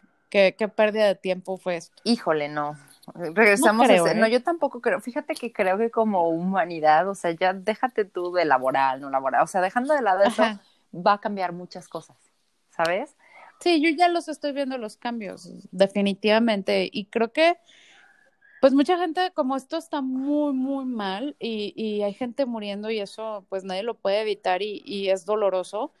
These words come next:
Speaker 1: creo que la gente sí está enfocándose en crear, en crear algo bueno, y sacar algo bueno de esto.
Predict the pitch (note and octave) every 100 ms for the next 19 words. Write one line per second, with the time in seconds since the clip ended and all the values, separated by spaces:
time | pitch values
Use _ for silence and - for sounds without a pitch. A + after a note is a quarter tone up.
0 | _ _ - A3+ C4 B3 A3+ A3 B3 A#3+
1 | A3+ A#3 A3 A#3 A3 G#3+ G#3+ A3 A3 G3
2 | F#3 F3 D#3+ - - G3 F#3+ - F#3 F#3
3 | F#3+ F#3+ G3 F3 A3 A#3 B3+ C#4+ E4+ _
4 | _ _ G#3+ A3 A#3 A#3 B3 A3+ A3 G#3
5 | G3 F3 -